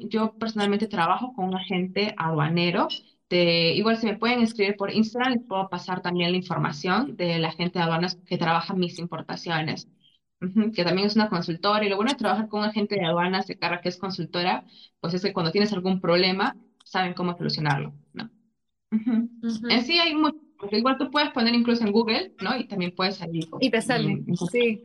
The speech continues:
Speaker 1: ujú, sí.
Speaker 2: Cierto. Acá
Speaker 1: Pero
Speaker 2: me
Speaker 1: sí
Speaker 2: dicen,
Speaker 1: puedes seleccionar
Speaker 2: "¿Cuál es?".
Speaker 1: alguna por recomendación. Ujú.
Speaker 2: Ok, acá dicen, "Caro, ¿cuáles serían tus recomendaciones para importar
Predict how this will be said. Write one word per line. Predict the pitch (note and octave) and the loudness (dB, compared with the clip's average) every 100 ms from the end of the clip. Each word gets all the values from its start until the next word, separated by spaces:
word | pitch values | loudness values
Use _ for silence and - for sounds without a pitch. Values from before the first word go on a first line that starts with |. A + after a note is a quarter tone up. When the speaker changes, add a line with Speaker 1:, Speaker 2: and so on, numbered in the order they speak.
| - - - | -18 -18 -4
Speaker 1:
ujú, | G#3+ A#3 C4 C4+ C4 - B3 | 2 4 4 -4 -6 -6 2
sí. | |
Speaker 2:
Cierto. | A3+ A3 G3+ F#3+ | 2 2 -4 -8
Acá | - A3 B3+ | -8 -2 2
Speaker 1:
Pero | - | 4
Speaker 2:
me | |
Speaker 1:
sí | |
Speaker 2:
dicen, | C4 A#3+ B3 B3+ | 2 0 0 0
Speaker 1:
puedes | |
seleccionar | A#3 G#3 G3 G3 G3+ | 0 0 0 -2 0
Speaker 2:
"¿Cuál | D4+ E4+ | 0 2
es?". | F#4+ - | 0 0
Speaker 1:
alguna | F#3+ | -4
por | - E3+ | -2 -4
recomendación. | E3 D#3 D#3 D3 - E3+ F3+ G#3 - _ _ _ - - _ _ A#3 | -2 -2 -4 -10 -8 -6 -6 -8 -16 _ _ _ -20 -20 _ _ 0
Ujú. | A3 | 0
Speaker 2:
Ok, | B3 G#3 G3+ G3+ - _ _ | -2 -2 -4 -8 -20 _ _
acá | - G#3+ A#3 | -8 -2 0
dicen, | A3+ A#3 G#3 | 0 -2 -2
"Caro, | A#3+ A3 G3+ | 0 0 0
¿cuáles | C#4 D4 E4 | 0 0 0
serían | D4 C#4 C#4 | 0 0 0
tus | D4+ | -2
recomendaciones | D4 C#4 A#3 G3+ G3 F#3+ B3 A#3 A#3+ D4 | -4 -4 -4 -2 -6 -6 -2 0 -2 -6
para | - A3+ G#3 | -4 -2 -2
importar | G3+ G3+ F#3+ A3 A#3 | -4 -6 -4 -2 -2